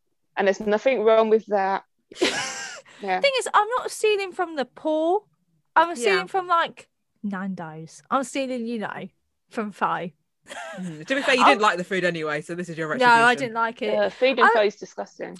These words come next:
Speaker 2: I like to get my money's worth out of things. And if that means I've gotta take a ketchup bottle, I've gotta take a ketchup bottle. And that's, yeah, I'm not gonna lie. I, I, yeah, a klepto, a bit of a kleptomania. <laughs> These
Speaker 3: Sorry.
Speaker 2: leggings aren't even mine.
Speaker 3: Oh.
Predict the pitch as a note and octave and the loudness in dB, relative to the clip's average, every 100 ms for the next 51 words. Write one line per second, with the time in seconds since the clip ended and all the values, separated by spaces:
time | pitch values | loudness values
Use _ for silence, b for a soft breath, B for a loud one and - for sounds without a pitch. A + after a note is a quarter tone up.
0 | - E4+ A#4 A#4+ - F4 D#4 D#4+ F#4+ F#4+ | 2 6 8 6 2 -2 0 0 -2 -2
1 | B3 G#3 A#3 G#3+ - F3+ F3+ A#3+ D#4 F#4 | -2 -4 -6 -10 -8 -10 -10 -8 -8 4
2 | G#4+ E4+ F#4+ F#4+ F4+ E4+ F4+ F4+ E4 D#4+ | 4 4 -4 -4 2 0 2 -2 -2 -2
3 | - - B3+ C4+ A#3+ B3 D4 C4 B3 A3 | -2 -2 0 2 2 2 0 0 -2 -4
4 | - - - - F#3 - F#3+ A3 - - | -4 -4 -4 -8 -10 -8 -6 -6 -8 -16
5 | B B B B B _ G#4 B4 A4 B4 | B B B B B _ 6 8 8 4
6 | B4 A4 A#4 C5 F4+ F#4 F4+ F#4 F4+ - | 4 6 8 8 8 8 8 6 4 -6
7 | - - F4+ A#4 F4 A#3 - - G#4 - | -12 0 6 6 6 0 -14 -2 -2 0
8 | A#3+ G#3 G#3 G3+ G#3+ G#3+ A3+ D4 - B3 | -2 -2 -4 -4 -6 -6 -8 -6 -6 -6
9 | C4 D5+ _ - - _ _ _ - _ | -8 -10 _ -14 -14 _ _ _ -20 _
10 | _ - - - G#4+ A#4+ G#4+ A4 F#4 G4 | _ -16 -16 0 2 4 0 -4 -6 -6
11 | G#4 F4 E4+ F4 G#4 C5 E4+ E3 E3+ _ | -6 -8 -14 -10 -10 -10 -14 -16 -20 _
12 | _ _ - A#3 D#3+ | _ _ -6 -4 -4